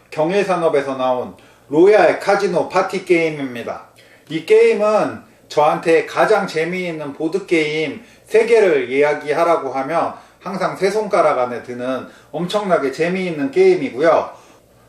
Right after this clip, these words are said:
우리나라 경제 부흥기였었던 천구백구십 년도 초반에 나온 게임답게 집에서도 라스베가스에서나 할 수 있었던 카지노 게임을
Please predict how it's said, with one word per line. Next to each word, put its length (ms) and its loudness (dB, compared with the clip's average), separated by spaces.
우리나라 540 2
경제 500 0
부흥기였었던 1120 -2
천구백구십 840 -4
년도 680 -2
초반에 460 2
나온 360 -2
게임답게 880 2
집에서도 600 2
라스베가스에서나 1120 0
할 160 -2
수 160 -8
있었던 580 -2
카지노 440 -4
게임을 680 -2